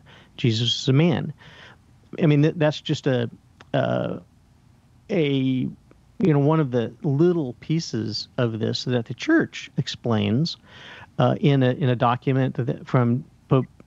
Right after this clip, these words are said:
Saint John Paul the Second called Ordinatio Sacerdotalis. And that's a, a document from, um, well, back when Pope John Paul the Second was, was, uh, reigning,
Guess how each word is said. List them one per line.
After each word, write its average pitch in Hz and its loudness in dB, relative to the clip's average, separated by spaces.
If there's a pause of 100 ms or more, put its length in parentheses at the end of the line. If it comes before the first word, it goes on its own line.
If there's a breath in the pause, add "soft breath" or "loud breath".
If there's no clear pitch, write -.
Saint - -2
John 123 0
Paul 110 -4
the 123 -10
Second 190 0 (360 soft breath)
called 120 0
Ordinatio 135 0 (220)
Sacerdotalis. 120 -4
And 113 -2 (100)
that's 127 0
a, 123 0
a 151 -4
document 135 -2
from, 110 -2 (440 loud breath)
um, 113 2 (640)
well, 135 2
back 123 -2
when 120 -2
Pope 131 -2
John 123 -4
Paul 120 -2
the 117 -6
Second 127 -2
was, 113 -4 (100)
was, 120 0
uh, 113 0
reigning, 117 0